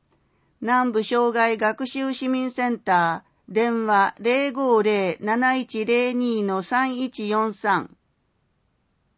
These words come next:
二十の十四、シニアの音楽レクリエーション。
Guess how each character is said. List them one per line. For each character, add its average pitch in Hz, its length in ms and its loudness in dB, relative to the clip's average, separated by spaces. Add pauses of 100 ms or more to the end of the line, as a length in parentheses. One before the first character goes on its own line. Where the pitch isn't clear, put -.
(1600)
二 269 240 4
十 220 300 4
の 190 200 4
十 220 320 0
四、 214 320 2 (680)
シ - 220 -2
ニ 262 200 2
ア 214 140 4
の 196 300 0
音 254 200 0
楽 254 340 0
レ 233 160 2
ク 262 160 -6
リ 254 220 -2
エ 233 140 2
ー 185 40 -2
シ 175 140 -8
ョ 147 60 -2
ン。 - 160 -10